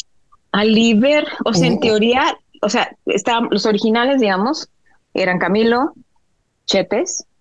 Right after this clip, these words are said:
Speaker 2: Ok.
Speaker 1: eh, Jay de la Cueva, eh, Ricardo Nájera, que es un baterista, y yo, y bueno, y un trompetista que se llama Alex. Y, y entonces de pronto hubo una gira que Chetes no pudo hacer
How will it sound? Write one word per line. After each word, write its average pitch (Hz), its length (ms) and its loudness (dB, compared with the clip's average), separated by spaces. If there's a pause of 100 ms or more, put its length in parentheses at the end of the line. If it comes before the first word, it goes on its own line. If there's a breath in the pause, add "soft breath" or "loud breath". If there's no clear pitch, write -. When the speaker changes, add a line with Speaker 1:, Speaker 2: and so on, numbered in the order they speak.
(240)
Speaker 2:
Ok. 160 220 0 (520)
Speaker 1:
eh, 143 420 0 (760)
Jay 175 260 2
de 190 80 2
la 160 140 0
Cueva, 160 340 0 (1300)
eh, 147 540 -2 (100)
Ricardo 160 600 -2
Nájera, 180 440 -2
que - 60 -6
es - 80 -4
un 165 60 2
baterista, 180 680 -2 (880)
y 151 300 4
yo, 151 240 2
y 160 120 0
bueno, 175 160 0
y 175 40 2
un 175 40 0
trompetista 180 400 -2
que 185 60 -8
se - 80 -2
llama 156 120 0
Alex. - 360 -6 (340)
Y, 151 480 0 (680)
y 185 120 -2
entonces 185 320 0
de 202 100 2
pronto 196 640 0
hubo 185 160 0
una 196 180 0
gira 190 240 -2
que 185 120 -2
Chetes 175 300 -2
no 180 120 0
pudo 180 180 0
hacer 180 320 -2